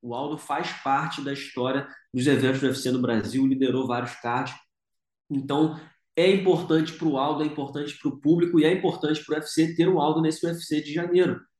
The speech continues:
Porque dependendo de quem for o líder, de quem for o main event, o Aldo é um cara que atrai o público, entendeu? Então, é, é, é, a, a, o desenho pra mim é esse. O Aldo é um cara que atrai, sim, o público. Ah, pô, mas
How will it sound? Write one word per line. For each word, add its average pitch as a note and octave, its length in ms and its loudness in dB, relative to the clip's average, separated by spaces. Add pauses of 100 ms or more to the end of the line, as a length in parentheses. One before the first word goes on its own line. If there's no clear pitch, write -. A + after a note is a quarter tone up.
(300)
Porque C#3 320 2
dependendo F3 760 2
de - 140 0
quem D3+ 220 -2
for D3+ 260 -2
o C#3+ 60 0
líder, C3 440 -2
de - 120 -14
quem C3 180 -8
for C3+ 160 -8
o B2+ 60 -6
main B2+ 160 -8
event, B2+ 420 -2 (680)
o G#3 160 -2
Aldo G3+ 260 2
é F#3+ 60 0
um A3 120 -2
cara A3 220 -2
que F3 100 -6
atrai C#3+ 280 -6
o - 100 -10
público, C3 480 -6 (520)
entendeu? D3+ 520 -2
Então, G#3 260 -4
é, F#3 300 -8
é, D3+ 280 -6
é, C3 300 -6 (640)
a, C#3+ 420 0
a, C3 100 0
o D3+ 100 4
desenho F3 380 6
pra F#3 120 2
mim F3+ 120 2
é G#3+ 120 4
esse. D#3 240 4
O C3+ 60 2
Aldo E3+ 180 2
é F3 40 2
um E3+ 80 0
cara D#3 220 0
que D#3+ 100 -6
atrai, D#3 320 -4
sim, D#3+ 260 -2
o C3+ 80 -8
público. D#3+ 280 2
Ah, G3 180 0
pô, F3+ 200 0
mas C#3 300 -6